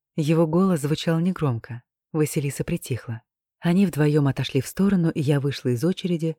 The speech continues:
чтобы узнать, в силе ли предстоящая поездка. «Добрый день», поздоровалась я. «Всё в порядке?» «Естественно, нет», огрызнулась Василиса и отвернулась к Алексею Юрьевичу. «Давай перенесём поездку. Я оплачу штрафы, и на следующей неделе».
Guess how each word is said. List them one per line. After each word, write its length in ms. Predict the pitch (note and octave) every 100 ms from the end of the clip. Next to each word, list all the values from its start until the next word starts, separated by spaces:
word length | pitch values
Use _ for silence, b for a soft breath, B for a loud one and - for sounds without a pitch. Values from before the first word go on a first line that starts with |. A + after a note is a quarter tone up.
| -
чтобы 300 | - C#3+ C3+
узнать, 360 | C3+ E3 F3
в 60 | -
силе 280 | - F#3 E3+
ли 200 | E3 - _
предстоящая 720 | C#3+ - - C#3 C3+ - D3
поездка. 600 | C#3 E3 B2+ G#2 - G#2+ _ _ _ _ _ -
«Добрый 320 | F3 F#3+ F3+
день», 340 | C3+ C#3+ C#3+ _ _ _ _ _ -
поздоровалась 640 | A#2 C3 A#2+ A#2+ A2+ -
я. 200 | A#2 A2 _ _ _ _
«Всё 280 | - E3 D3
в 80 | -
порядке?» 520 | D#3+ G3 - B2+ - _ _ _ _ _ _ _
«Естественно, 760 | E3+ F3+ - - C#4+ - G3+ G#3
нет», 640 | G3 E3 A#2 G#2+ - - _ _ _ _ -
огрызнулась 600 | D3+ D3 C#3+ D3 C#3+ C3+
Василиса 500 | C#3 - F3 - C#3
и 20 |
отвернулась 500 | - C#3 C#3 C3+ -
к 60 | C3+
Алексею 340 | C3 - C#3
Юрьевичу. 440 | A#2+ G#2+ - - - _
«Давай 360 | A3+ G#3+ F#3+ G3
перенесём 480 | E3 D3 D3 D#3+ C#3
поездку. 500 | C#3 A#2+ A#2+ - C3 B B
Я 180 | G3+
оплачу 300 | G3 G3 G#3
штрафы, 400 | F#3+ A#3+ B3+ -
и 20 | F3+
на 120 | F3+
следующей 380 | G3+ F3+ - F#3
неделе». 520 | F#3+ - B3+ G#3